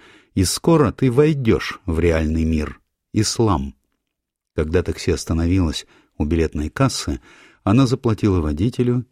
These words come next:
и вышла. Ревен снова стала упираться, и Фатима вытащила ее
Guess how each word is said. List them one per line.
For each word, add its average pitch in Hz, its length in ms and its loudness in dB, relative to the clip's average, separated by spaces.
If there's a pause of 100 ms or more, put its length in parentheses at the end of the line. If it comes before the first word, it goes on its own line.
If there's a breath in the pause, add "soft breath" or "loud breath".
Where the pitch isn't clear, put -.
и 98 120 2
вышла. 76 520 -4 (460 soft breath)
Ревен 120 460 4
снова 113 420 0
стала 92 320 -2
упираться, 85 800 -2 (280 loud breath)
и 98 100 2
Фатима 92 480 0
вытащила 104 720 0
ее 80 560 -2